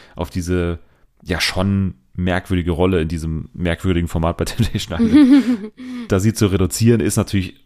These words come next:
Speaker 1: erstmal ein okayer Move, so, der, der ist irgendwie verständlich.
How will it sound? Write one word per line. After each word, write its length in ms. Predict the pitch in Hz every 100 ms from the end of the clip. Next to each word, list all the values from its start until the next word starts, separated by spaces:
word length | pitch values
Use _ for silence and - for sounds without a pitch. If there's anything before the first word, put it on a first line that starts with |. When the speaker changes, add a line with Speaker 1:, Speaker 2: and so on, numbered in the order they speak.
| _
Speaker 1:
erstmal 380 | - 98 - 92
ein 280 | 90 85 71 - _ _
okayer 380 | 92 - 95 85
Move, 260 | 85 113 -
so, 220 | - 139
der, 160 | 131 95
der 180 | 92 87
ist 100 | 92
irgendwie 180 | 90 87
verständlich. 720 | 90 - 98 120 139 156